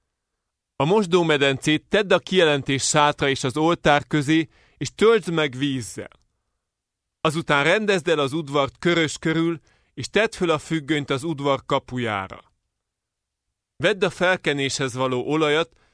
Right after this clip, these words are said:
kendd meg a hajlékot és mindazt, ami benne van. Így szenteld föl azt és az egész fölszerelését, hogy szent legyen." A bejárat kelet felé nézett.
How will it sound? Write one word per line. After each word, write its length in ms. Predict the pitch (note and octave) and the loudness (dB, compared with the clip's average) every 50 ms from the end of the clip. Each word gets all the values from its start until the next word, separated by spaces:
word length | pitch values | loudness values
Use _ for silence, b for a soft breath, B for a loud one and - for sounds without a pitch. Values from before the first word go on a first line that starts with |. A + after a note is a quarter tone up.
| _ _ _ _ | _ _ _ _
kendd 220 | - F#3 G#3+ A#3 | -2 -2 -2 0
meg 200 | A3+ G#3+ G3+ E3 | 0 -2 -2 0
a 60 | E3 D3+ | -2 0
hajlékot 640 | C#3+ D3+ D#3 D#3 D3+ D3+ D3+ D3+ - - D#3 D3+ - | 2 2 2 2 2 0 -2 -2 -4 -4 -6 -4 -4
és 160 | D3+ C3 - | -6 -6 -4
mindazt, 460 | - F#3+ A#3 A3+ G3 F3 D#3 - - | -4 -4 -2 0 0 -2 -2 -2 -4
ami 200 | D#3 C#3+ C#3+ C3+ | -4 -4 -4 -4
benne 400 | B2 B2 C3+ C3 B2 B2 A#2 A2+ | -4 -2 -2 -2 -2 -4 -6 -6
van. 340 | G#2 G2+ G2+ F#2 E2+ E2+ - _ _ _ _ _ _ _ _ _ _ _ _ | -6 -8 -12 -14 -16 -18 -20 _ _ _ _ _ _ _ _ _ _ _ _
Így 220 | - A3 B3+ A#3 | -4 -2 -2 -2
szenteld 600 | - - - E3+ D3+ D3 - - C#3+ C3 C3 - | -4 -2 0 0 0 0 -2 -2 -2 -2 -2 -4
föl 200 | - - C3+ B2+ | -6 -6 -4 -2
azt 340 | B2+ C#3 D3 - - _ _ _ _ | -2 -2 -2 -4 -10 _ _ _ _
és 160 | - C3 - | -10 -8 -6
az 120 | D3 B2+ | -6 -2
egész 420 | - F3+ G#3 G3+ G3+ G3 F#3 - - | -2 -2 -2 0 -2 -4 -4 -4 -6
fölszerelését, 1080 | - D#3 D3+ D3 C#3 - D#3+ D3 C#3 C#3 C3+ C#3 C#3 C3 - - D3+ D#3 - _ _ _ _ _ _ _ _ | -4 -2 -2 -2 -2 -2 -2 -2 0 0 -2 -2 -2 -4 -4 -4 -4 -4 -6 _ _ _ _ _ _ _ _
hogy 180 | - E3 E3 - | -6 -6 -6 -4
szent 380 | - - G3+ G3 E3+ C#3 - | -2 0 0 0 0 -2 -4
legyen." 500 | - A2 G#2+ G#2 G2+ G2 - - - _ _ _ _ _ _ _ _ _ _ _ _ _ _ _ _ _ _ _ _ _ _ _ _ _ _ _ _ _ _ _ _ _ _ _ _ _ _ _ _ _ _ _ _ _ _ _ _ | -8 -8 -8 -8 -10 -14 -16 -20 -20 _ _ _ _ _ _ _ _ _ _ _ _ _ _ _ _ _ _ _ _ _ _ _ _ _ _ _ _ _ _ _ _ _ _ _ _ _ _ _ _ _ _ _ _ _ _ _ _
A 80 | - C3+ | -4 -2
bejárat 560 | C3 G3 A#3 B3 A#3+ A3 G3 E3 D#3+ - - | 0 2 2 2 2 2 0 0 -2 -4 -4
kelet 320 | - E3 D3+ C#3 C3 B2 | -2 -2 0 0 -2 -4
felé 300 | - - C3 A#2+ A#2+ A#2 | -6 -8 -6 -6 -4 -6
nézett. 480 | A2+ A2+ A2+ G#2+ G#2+ G#2 - - - | -6 -6 -8 -10 -10 -12 -14 -18 -20